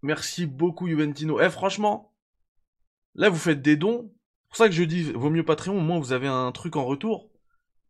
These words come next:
C'est que de la générosité. Donc en vrai, je crois que je vais le lancer, le Kickstarter, hein. Même s'il dure jusqu'à, jusqu'à l'année prochaine, au moins si vous voulez faire un don, bah derrière, vous aurez le jeu.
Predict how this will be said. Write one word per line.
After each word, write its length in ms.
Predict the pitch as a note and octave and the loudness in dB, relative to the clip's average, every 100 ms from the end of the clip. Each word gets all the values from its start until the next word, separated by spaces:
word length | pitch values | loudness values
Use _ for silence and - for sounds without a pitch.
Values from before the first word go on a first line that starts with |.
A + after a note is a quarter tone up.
| _ | _
C'est 460 | - - - A#2+ - | -18 -14 -14 -14 -6
que 100 | B3 | -2
de 80 | |
la 120 | G3+ F#3 | 2 2
générosité. 760 | F#3+ F#3+ F#3+ F#3 F#3+ G#3 - _ _ _ _ _ - | 0 -2 -2 -6 -6 -8 -8 _ _ _ _ _ -14
Donc 180 | B2+ B2+ | -10 0
en 80 | D3+ | 0
vrai, 400 | C#3+ G3 A3+ - | 2 0 -2 -4
je 120 | - | -12
crois 160 | - G3+ | -6 -6
que 60 | C3+ | -4
je 80 | |
vais 60 | C3+ | -2
le 60 | C#3 | 0
lancer, 300 | F3+ F3+ G#3+ | -2 -4 -8
le 60 | |
Kickstarter, 540 | - D3 - D3+ - B2+ | -8 -16 -12 -10 -6 -6
hein. 160 | A#2+ A#2+ | -8 -6
Même 220 | D#3+ F3 | -6 -6
s'il 220 | - D3+ | -6 -8
dure 200 | C#3+ C#3+ | -6 -6
jusqu'à, 500 | B2 - C#3 C3 B2 A#2 A2 A2 - _ | -6 -2 0 0 -2 -4 -8 -10 -20 _
jusqu'à 240 | - - C3 | -14 -4 -2
l'année 180 | C3 B2+ | -2 -6
prochaine, 520 | - C3+ G#3 F#3+ - _ _ _ _ | -8 -4 -4 -4 -10 _ _ _ _
au 80 | C3+ | -4
moins 140 | E3 | -2
si 100 | D#3+ | -4
vous 60 | D3 | -6
voulez 160 | D3 C#3 | -4 -6
faire 200 | C3 B2+ | -6 -8
un 120 | B2 | -8
don, 220 | E3 G#3 | -6 -4
bah 160 | B2+ A2 | -4 -2
derrière, 420 | B2+ B2+ G3 D3+ | -2 -2 -2 -4
vous 220 | A#2+ A#2+ | -6 -6
aurez 160 | B2+ D#3 | -2 -2
le 40 | |
jeu. 280 | D#3+ F3 | -2 -6